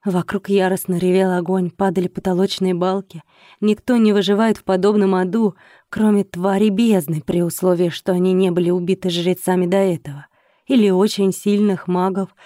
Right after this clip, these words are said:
владеющих заклинаниями защиты из моего арсенала.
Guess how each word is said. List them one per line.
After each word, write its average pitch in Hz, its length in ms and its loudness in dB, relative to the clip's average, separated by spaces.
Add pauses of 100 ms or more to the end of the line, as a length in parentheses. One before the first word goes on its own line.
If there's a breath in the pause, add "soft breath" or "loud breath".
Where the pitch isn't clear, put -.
(160 loud breath)
владеющих 190 680 0
заклинаниями 185 760 0
защиты 185 480 -2
из 175 100 0
моего 180 320 0
арсенала. 175 680 -4